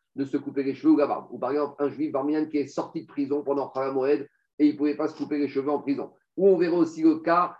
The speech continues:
par exemple, de personnes qui étaient en deuil. On verra des cas, il y a des cas ultimes où on leur a permis de se couper les cheveux pendant Chol Hamoed. Donc, si tu vois que pendant Chol Hamoed, Pied Moed, on a permis dans certains cas aux coiffeurs de travailler,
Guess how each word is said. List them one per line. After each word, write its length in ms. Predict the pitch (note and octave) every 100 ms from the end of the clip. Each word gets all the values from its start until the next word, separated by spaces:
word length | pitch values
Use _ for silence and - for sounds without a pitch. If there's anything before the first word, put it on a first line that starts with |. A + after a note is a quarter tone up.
| _
par 120 | - D#3
exemple, 460 | D3+ C#3 E3+ D#3
de 80 | D#3
personnes 420 | D#3+ D3+ - D#3+
qui 120 | D3
étaient 200 | D3+ D3
en 120 | D3 D3
deuil. 240 | D3+ D#3+
On 60 | G#3+
verra 240 | A#3 G3+
des 140 | F3+ D#3+
cas, 160 | F#3+
il 40 | F#3+
y 20 |
a 20 |
des 100 | E3
cas 140 | E3 G#3
ultimes 500 | D#3+ C3 C#3 E3+ - _ -
où 140 | F#3+
on 140 | A3 A#3
leur 140 | A3
a 200 | G#3+ G3+
permis 400 | F3+ F#3 F#3 F#3
de 100 | D3+
se 180 | - E3
couper 420 | E3 E3 F3 E3+
les 140 | D3+ C#3+
cheveux 540 | D3+ C#3 D#3 G3+ -
pendant 480 | D#3 D#3+ D#3 F#3 F3
Chol 140 | D3
Hamoed. 220 | C#3 A#2 - _ _ _ B2
Donc, 120 | B2
si 200 | A3 A3+
tu 100 | F3
vois 240 | C#3+ D#3+
que 80 | -
pendant 300 | A2 C#3+ C#3+
Chol 160 | D3 D3
Hamoed, 160 | C#3+
Pied 120 | -
Moed, 260 | D3+ D3 C#3+
on 80 | C#3+
a 80 | C#3
permis 300 | D3 D3 C#3+
dans 120 | C3+
certains 440 | - C#3 - C#3
cas 240 | C3+ C#3+ C#3+
aux 120 | C3+
coiffeurs 460 | - C#3 - C#3 B2+
de 80 |
travailler, 600 | A2 - F2 G2 E3+ F#3+